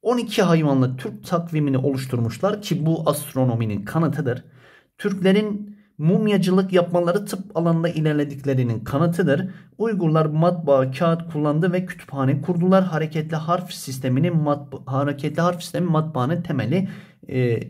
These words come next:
dir ki bu matbaa kullandıklarının kanıtıdır.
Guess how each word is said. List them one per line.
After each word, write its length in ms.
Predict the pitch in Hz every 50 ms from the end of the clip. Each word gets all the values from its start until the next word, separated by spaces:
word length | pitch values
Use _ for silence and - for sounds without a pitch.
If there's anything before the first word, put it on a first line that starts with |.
| - - - - 131
dir 320 | 180 202 - - - -
ki 220 | - - 175 - -
bu 420 | 165 156 160 165 165 - - - -
matbaa 460 | 143 147 147 147 139 - - 131 131 131
kullandıklarının 600 | 165 165 156 135 120 - - 117 110 151 190 185
kanıtıdır. 560 | - - 175 180 180 185 202 143 110 - -